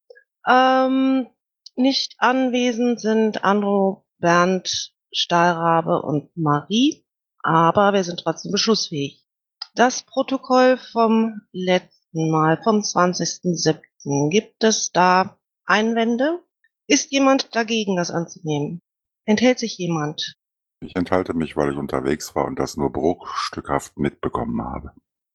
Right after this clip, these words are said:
Speaker 1: Okay, dann haben wir das mit einer Enthaltung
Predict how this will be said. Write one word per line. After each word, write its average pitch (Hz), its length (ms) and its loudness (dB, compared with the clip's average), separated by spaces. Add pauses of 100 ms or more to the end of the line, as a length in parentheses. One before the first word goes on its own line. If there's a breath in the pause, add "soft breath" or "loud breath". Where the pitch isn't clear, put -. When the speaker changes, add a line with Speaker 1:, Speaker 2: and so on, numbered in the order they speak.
(100)
Speaker 1:
Okay, 220 800 -4
dann 202 400 2
haben 190 420 2
wir 180 140 0
das 185 220 0
mit 180 200 -4
einer 185 220 4
Enthaltung 190 580 0